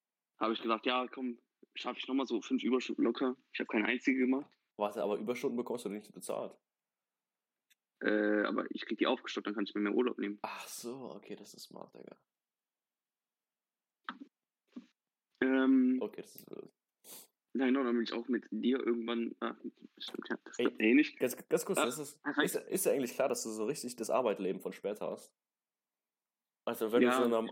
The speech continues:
Speaker 2: wenn du so einen normalen Job
Speaker 1: Ich
Speaker 2: hast, dann lebst du grad absolut das normale Arbeiterleben. Du hast so, stehst so um sechs Uhr auf oder vier Uhr dreißig, gehst zur Arbeit, kommst nachmittags wieder,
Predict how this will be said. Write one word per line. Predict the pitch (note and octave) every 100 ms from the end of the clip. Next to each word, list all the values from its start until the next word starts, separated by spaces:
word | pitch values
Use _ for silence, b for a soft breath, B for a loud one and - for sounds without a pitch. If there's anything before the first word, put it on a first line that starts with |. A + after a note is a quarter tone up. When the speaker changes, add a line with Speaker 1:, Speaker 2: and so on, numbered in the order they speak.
| -
Speaker 2:
wenn | B2+
du | A#2+
so |
einen | B2
normalen | A2+ B2 C#3+
Job | C3 B2+
Speaker 1:
Ich | B2
Speaker 2:
hast, | B2 - -
dann | G#2+
lebst | A2+ A#2+
du | A2+
grad | A2
absolut | A#2 - A#2 A2
das | G#2+
normale | G2 G#2 G#2
Arbeiterleben. | G#2 F#2 F2 E2 D#2+ E2 -
Du | G2+
hast | G#2+ -
so, | A2 G#2+ - _ _ _ _ _
stehst | - - A#2+ A#2+
so |
um | G#2+
sechs | G#2 A#2 -
Uhr | A2+ G#2
auf | C#3 E3 - _
oder | - F#2 E2 - -
vier | - -
Uhr | F#2
dreißig, | F#2+ A#2+ C#3 C#3+ - _ _ _ _ _
gehst | A#2+ -
zur | -
Arbeit, | G2 B2 D3 D3 -
kommst | A2+ A2 G#2+
nachmittags | A2 A#2+ G#2 G#2 -
wieder, | A#2+ D3